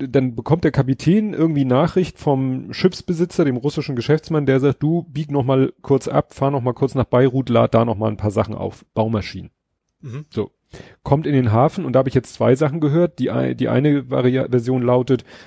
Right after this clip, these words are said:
Speaker 1: das Schiff war gar nicht in der Lage, Baumaschinen zu transportieren. Muss das Schiff ja auch irgendwie Vorrichtungen haben oder so. Und zweite, oder vielleicht stimmt beides, ähm,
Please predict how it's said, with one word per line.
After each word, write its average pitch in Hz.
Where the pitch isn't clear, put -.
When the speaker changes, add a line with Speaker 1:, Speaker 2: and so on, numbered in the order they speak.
Speaker 1:
das 143
Schiff -
war 120
gar 120
nicht 120
in 120
der 107
Lage, 120
Baumaschinen 160
zu 160
transportieren. 165
Muss 113
das 104
Schiff -
ja 143
auch 139
irgendwie 139
Vorrichtungen 135
haben 139
oder 139
so. 160
Und 147
zweite, 143
oder 110
vielleicht -
stimmt 107
beides, 127
ähm, 131